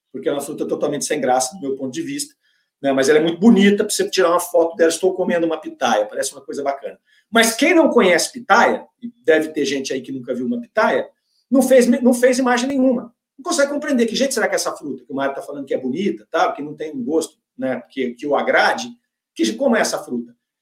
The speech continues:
Quem não tem a referência, quem nunca viu uma pitaia, não faz ideia do que é.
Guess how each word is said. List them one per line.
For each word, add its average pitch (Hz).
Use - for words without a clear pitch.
Quem 330
não 330
tem 277
a 226
referência, 196
quem 202
nunca 262
viu 202
uma 160
pitaia, 160
não 262
faz 240
ideia 247
do 247
que 294
é. 226